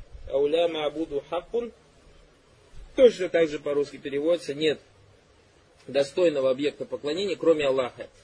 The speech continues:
«Ва ин куддирату зарф аля баас». То есть можно сказать «бихак», «ва ин куддиратуль калима», или же просто «хак» муфрадатан «хак» фаля баас. Проблем нет. «Ла ма'буда хаккун илля Аллах». То есть, значит, мы поняли,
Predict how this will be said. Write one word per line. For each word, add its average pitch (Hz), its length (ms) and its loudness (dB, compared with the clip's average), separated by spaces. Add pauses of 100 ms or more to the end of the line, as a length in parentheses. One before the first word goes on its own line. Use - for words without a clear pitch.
(680)
«Ва 123 120 2
ин 135 80 -6
куддирату 156 720 -2
зарф 170 300 -2
аля 143 240 2
баас». 127 240 -2
То - 100 -12
есть - 140 -10
можно 160 280 -2
сказать 139 380 -4
«бихак», 180 460 -4 (100)
«ва 131 140 -2
ин 131 100 -8
куддиратуль 131 520 -2
калима», 190 400 0
или 175 300 -6
же 135 140 -8
просто 139 380 -6
«хак» 156 280 -6 (440)
муфрадатан 120 640 -4 (100)
«хак» 170 200 -6
фаля 120 300 -2
баас. 110 220 -6 (100)
Проблем 113 360 -4
нет. 107 160 -4 (1120)
«Ла 233 260 2
ма'буда 208 560 2
хаккун 185 540 -4
илля 151 160 4
Аллах». 135 360 2 (840)
То 95 100 -8
есть, 107 180 -6
значит, 139 320 -4
мы 156 160 2
поняли, 208 540 4